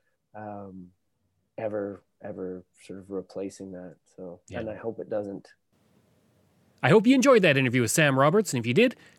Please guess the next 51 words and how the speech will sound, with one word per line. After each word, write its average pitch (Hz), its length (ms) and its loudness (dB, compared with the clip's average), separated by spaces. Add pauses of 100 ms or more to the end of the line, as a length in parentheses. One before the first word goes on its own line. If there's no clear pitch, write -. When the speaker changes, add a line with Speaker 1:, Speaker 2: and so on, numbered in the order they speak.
Speaker 2:
please 233 180 6
leave 131 100 6
a 110 40 0
rating 175 320 2
and 202 80 4
review. 135 340 4 (480)
You 120 140 -2
can 135 100 2
reach 196 220 4
me 190 180 4
at 117 120 -2
craig 185 360 4
at 160 240 2
canada 156 480 2 (140)
E 240 160 4
H 123 180 2
X - 160 0
dot 110 200 0
com. 151 260 2 (400)
You - 100 -2
can 151 100 4
also 135 180 2
visit 135 220 2
my 127 100 2
website, 123 380 2
where 160 80 -2
you'll 127 80 2
find 127 240 0
hundreds 208 320 2
of 139 80 2
articles 156 340 2
on 113 120 2
Canada's 120 340 0
history. 170 420 2 (280)
Just - 160 0
go 127 100 2
to 110 80 0
canada 143 400 2 (100)
E 247 140 6
H 113 180 2
X 110 140 -2
dot 110 180 0
com. 151 300 2 (240)
You'll 139 140 2
also 123 180 2
find 127 300 0
all 196 160 6
my 135 120 4
podcast 120 520 0
episodes 113 380 -2
there. 170 260 2